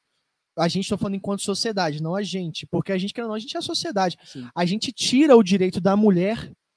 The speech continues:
Speaker 1: da família, desculpa, do homem que tá vendo aquilo,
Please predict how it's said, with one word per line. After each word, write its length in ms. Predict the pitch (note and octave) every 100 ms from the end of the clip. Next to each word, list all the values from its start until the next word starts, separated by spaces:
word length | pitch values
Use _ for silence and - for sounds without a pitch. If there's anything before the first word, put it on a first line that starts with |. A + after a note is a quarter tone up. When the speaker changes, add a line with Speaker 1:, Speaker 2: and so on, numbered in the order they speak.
| _ _ _ _ _
Speaker 1:
da 160 | D#3 F3
família, 580 | - E3+ E3 G#3 F3 A2+ _ _ _ _ _ _ _ _ _
desculpa, 440 | - D3+ E3+ D3+ D3
do 160 | F3+
homem 260 | F3+ G#3 A3+
que 60 | -
tá 120 | F3+
vendo 200 | E3+ D3+
aquilo, 420 | - A#3 A#3+